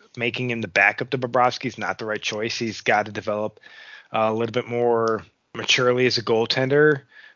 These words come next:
but he's one hundred percent the future face of the franchise. But right now, Bobrovsky is the face of the goaltending franchise in Florida. So I'm one hundred percent protecting Bobrovsky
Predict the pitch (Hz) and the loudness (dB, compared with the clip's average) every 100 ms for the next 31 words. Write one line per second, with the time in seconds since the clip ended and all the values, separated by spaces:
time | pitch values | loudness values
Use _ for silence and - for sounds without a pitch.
0 | _ 131 120 127 98 90 98 113 135 127 | _ 0 2 0 -2 -10 -10 -2 0 -2
1 | 95 - - 123 135 123 117 - 110 - | -4 -8 -2 0 2 0 -2 -4 -2 -4
2 | - - 110 107 - 123 120 120 117 107 | -6 -8 -4 -4 -2 -2 -2 -4 -6 -4
3 | - 120 117 120 107 - 107 123 - 170 | 2 2 2 -6 -10 -6 -6 -4 -4 -2
4 | 90 - - - - - - - 127 135 | -4 -6 -12 -18 -20 -20 -8 0 2 2
5 | 131 131 127 123 117 117 - 120 127 123 | 2 0 0 0 0 0 -4 -6 -4 -4
6 | 117 117 120 107 95 113 107 107 113 104 | -4 -4 -2 0 -2 -8 -8 -4 -4 -4
7 | 117 110 104 101 - 104 104 - 101 98 | -6 -6 -8 -10 -6 -4 -4 -2 -2 -4
8 | 104 101 98 98 - - - - 104 104 | -4 -6 -8 -14 -18 -16 -12 -8 -2 -2
9 | 92 85 - 107 92 90 90 - 113 107 | 0 0 2 2 0 -2 -6 -2 -2 0
10 | 117 117 117 - 117 - 151 - 156 147 | 0 0 -4 -2 -2 0 0 4 4 2
11 | 123 113 113 147 - 101 95 | -2 0 0 0 -2 -10 -14